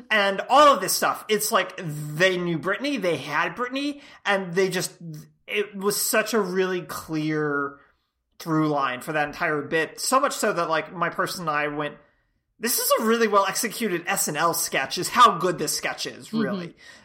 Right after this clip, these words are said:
Speaker 1: And then you watch the Mariah Carey one, and you're like, "Oh no."
Speaker 2: Your, your phone number is one eight hundred Mariah? That's the
Speaker 1: That's
Speaker 2: best you
Speaker 1: not
Speaker 2: can do?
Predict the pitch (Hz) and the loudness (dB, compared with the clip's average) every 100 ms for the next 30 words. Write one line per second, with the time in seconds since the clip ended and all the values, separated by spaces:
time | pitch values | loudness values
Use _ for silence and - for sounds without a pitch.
0 | - - 180 170 165 165 160 160 - - | -10 -2 2 2 2 0 -2 -6 -8 -12
1 | 180 160 214 226 226 208 190 190 - 175 | -8 0 4 4 2 0 2 2 0 -4
2 | 165 165 151 143 226 208 185 156 147 139 | 2 2 2 0 0 2 2 0 -2 -2
3 | 139 151 160 160 160 151 147 - _ _ | -8 -8 -6 -2 0 0 -2 -10 _ _
4 | _ _ _ _ - 190 185 165 160 120 | _ _ _ _ -6 -4 -2 0 0 -2
5 | 117 - - 277 - _ 254 277 - 233 | -8 -12 -2 -2 -2 _ -2 -2 2 4
6 | 269 285 294 330 214 220 160 180 208 247 | 4 2 2 2 2 0 0 0 2 0
7 | 247 254 240 240 247 240 - _ _ 165 | -2 -2 0 2 0 0 -10 _ _ -8
8 | 165 147 151 156 180 320 403 392 _ _ | -8 -8 -2 2 4 6 4 2 _ _
9 | _ _ _ _ _ _ - 214 - - | _ _ _ _ _ _ -2 2 2 2
10 | 381 311 294 - 330 - 339 240 160 226 | 0 4 2 2 0 2 2 2 2 2
11 | 392 | 2